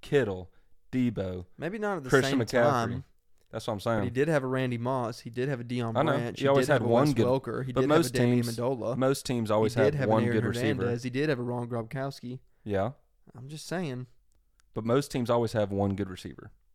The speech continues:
Speaker 1: typically, unless you're the Panthers.
Speaker 2: So what, you think
Speaker 1: <laughs>
Speaker 2: yeah.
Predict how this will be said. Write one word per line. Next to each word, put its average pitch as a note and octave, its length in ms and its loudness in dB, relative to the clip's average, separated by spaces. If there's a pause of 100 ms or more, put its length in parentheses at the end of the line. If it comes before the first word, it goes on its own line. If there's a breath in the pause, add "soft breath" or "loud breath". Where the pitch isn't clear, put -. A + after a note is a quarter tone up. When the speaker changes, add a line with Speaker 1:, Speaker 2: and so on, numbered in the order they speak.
(480)
Speaker 1:
typically, F#2 420 -2
unless F#2+ 220 -8
you're - 80 -18
the - 80 -14
Panthers. - 500 -12 (540)
Speaker 2:
So C#3+ 160 -2
what, C3+ 240 2
you C3 100 -2
think B2+ 320 -2 (140)
Speaker 1:
<laughs> - 100 -20
Speaker 2:
yeah. B2+ 400 0